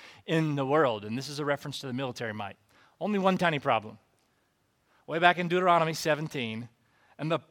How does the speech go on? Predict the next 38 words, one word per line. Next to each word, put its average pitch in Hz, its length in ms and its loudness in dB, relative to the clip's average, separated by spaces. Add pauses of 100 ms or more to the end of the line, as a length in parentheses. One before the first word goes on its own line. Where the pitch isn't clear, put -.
(120)
chapter 220 440 4
of 135 140 2
God's 190 240 6
prophecy 180 500 2
that 139 140 0
Israel 170 260 -2
was 143 100 -2
have 175 180 0
a 147 60 -2
king, 131 280 -4
and 131 80 -4
this 151 140 -8
is 151 100 -10
the 139 80 -8
way 143 100 0
the 135 60 -4
king 165 220 -8
was 135 100 -6
supposed 143 360 -8
to 151 140 -10
act, 127 320 -4 (320)
God 196 240 8
says, 156 240 0
"When 233 220 6
you 277 100 4
do 285 160 6
have 233 200 10
a 170 40 -2
king, 143 420 -4 (760)
he's 120 200 -10
not 156 300 4
supposed 160 400 -4
to 139 120 -6
accrue 131 260 -6
a - 20 -2
lot 117 160 0
of 107 60 -2
horses." 113 480 -10